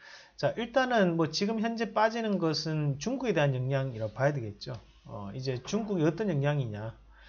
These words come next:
어, 중국 업체에 대한 일 분기, 일 분기에 대한 우려감이 현재 그대로 우리나라 증시에 나타나고 있다라고 봐야 되는 거고,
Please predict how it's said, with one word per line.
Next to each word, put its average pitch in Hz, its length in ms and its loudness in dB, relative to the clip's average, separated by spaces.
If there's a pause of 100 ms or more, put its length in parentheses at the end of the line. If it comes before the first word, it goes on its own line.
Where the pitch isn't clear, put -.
(260)
어, 123 360 -4 (120)
중국 240 600 4
업체에 185 300 2
대한 156 220 2
일 247 160 -2
분기, 226 480 -4 (340)
일 247 220 -2
분기에 214 760 2
대한 156 560 4
우려감이 165 680 4
현재 170 400 0
그대로 180 380 4
우리나라 139 420 4
증시에 135 280 -2
나타나고 143 440 -2
있다라고 123 640 -2
봐야 135 180 0
되는 107 280 -6
거고, 120 320 -12